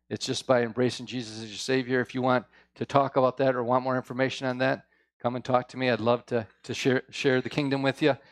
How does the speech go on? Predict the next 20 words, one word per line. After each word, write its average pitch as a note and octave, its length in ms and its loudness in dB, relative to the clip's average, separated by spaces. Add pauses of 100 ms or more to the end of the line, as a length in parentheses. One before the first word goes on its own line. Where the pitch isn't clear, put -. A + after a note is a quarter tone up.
(340)
Other C#3+ 220 4
than C#3 80 -2
that, D3 260 2
have D3+ 380 2
an B2 180 -6
awesome, D3 460 0
awesome C3 480 -2
week. D#3+ 440 2 (220)
Um, A#2+ 280 0
if A2 120 -6
you're B2+ 80 -2
gonna C3+ 160 -2
stick - 260 -4
around, C#3 280 2
we're C3 80 2
gonna A#2+ 160 -6
be A#2 100 -4
decorating C#3 880 0
and, A#2+ 360 -4
uh, A2+ 220 0